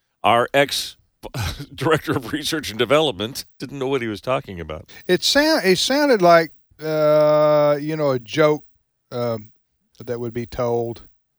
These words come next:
Speaker 2: when people drink three beers. <laughs> You know what I'm saying?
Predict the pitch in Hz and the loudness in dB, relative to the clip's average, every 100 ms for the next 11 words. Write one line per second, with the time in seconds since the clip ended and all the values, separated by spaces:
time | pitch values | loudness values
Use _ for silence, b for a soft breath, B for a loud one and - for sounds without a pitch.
0 | _ _ _ _ 131 120 104 _ _ _ | _ _ _ _ -12 -12 -12 _ _ _
1 | _ 131 - 110 120 117 127 117 120 120 | _ -14 -14 -14 -14 -14 -12 -10 -6 -6
2 | 104 92 - _ - - 698 719 - B | -6 -10 -16 _ -16 -12 -10 -10 -12 B
3 | B B B - 143 147 139 - 151 151 | B B B -6 -2 0 -2 0 0 0